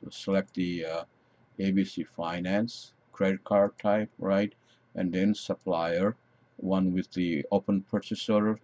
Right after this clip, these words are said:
A one supplier. So as you can see here, it's an open P O exists. Do you want to apply against it? So make sure it's, it's, it will say that, and then it will close your accounts, uh, open purchase order.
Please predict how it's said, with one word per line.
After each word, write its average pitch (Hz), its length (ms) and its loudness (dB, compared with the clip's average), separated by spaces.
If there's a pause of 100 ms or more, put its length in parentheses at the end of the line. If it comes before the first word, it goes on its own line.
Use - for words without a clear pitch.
A 95 180 0
one 90 200 0
supplier. 98 540 2 (420)
So 92 140 -4
as 90 60 0
you 80 60 -14
can 87 160 -4
see 120 180 2
here, 87 200 0
it's - 140 -12
an 92 120 -2
open 95 440 0 (180)
P 101 120 2
O 95 100 2
exists. 92 520 0 (400)
Do 92 80 0
you 92 80 4
want 92 140 4
to 90 80 0
apply 104 380 6
against 85 380 0
it? 73 120 -10
So 82 340 -6
make 95 180 -4
sure 110 200 0
it's, 78 300 -10
it's, - 240 -8
it 101 120 -6
will 85 120 -4
say 104 280 -2
that, 82 260 -6 (540)
and 82 400 -2
then 87 180 -4
it 82 60 -4
will 80 100 -8
close 98 360 -2
your 82 120 -6
accounts, - 380 -12 (100)
uh, 85 220 -4
open 80 360 -4
purchase - 340 -6
order. - 220 -12